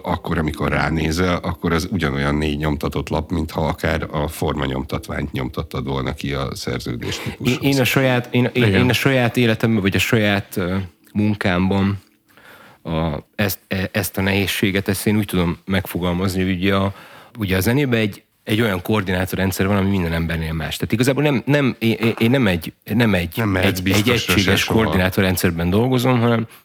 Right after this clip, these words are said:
Speaker 2: a koordinátorrendszernek a, a kezdő és végpontjai azok igazából minden embernek a, a, a, az agyától, az érzelmi világától.
Speaker 3: Nem egy paraméterezhető
Speaker 2: Tehát, hogy
Speaker 3: terméket
Speaker 2: igen,
Speaker 3: hozol
Speaker 2: egy, egy,
Speaker 3: létre.
Speaker 2: egy, egy borzat-, borzasztó bonyolult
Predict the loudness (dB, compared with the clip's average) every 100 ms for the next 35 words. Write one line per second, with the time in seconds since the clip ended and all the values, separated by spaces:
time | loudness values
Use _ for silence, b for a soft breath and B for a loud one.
0 | _ -4 0 0 0 -2 0 0 0 0
1 | 0 0 -2 0 0 0 -2 -2 0 0
2 | 0 0 0 0 -2 0 -2 0 -2 2
3 | 2 2 -2 -6 _ _ _ _ _ _
4 | _ _ -6 -4 -2 -2 -2 -4 _ _
5 | -6 -2 0 -2 -4 -2 -2 -2 -2 -4
6 | -2 -2 -4 -8 -10 -6 -6 -8 _ -20
7 | _ -18 -14 -14 -16 -20 B B B B
8 | B B B _ _ _ _ -20 _ _
9 | -6 -2 0 0 0 -2 -2 0 0 2
10 | 2 2 2 2 0 0 0 0 0 2
11 | 2 2 2 2 2 2 2 2 2 2
12 | 2 2 4 4 4 4 4 4 4 4
13 | 4 4 4 2 2 0 2 2 2 2
14 | -2 -2 0 2 0 -2 0 0 2 -2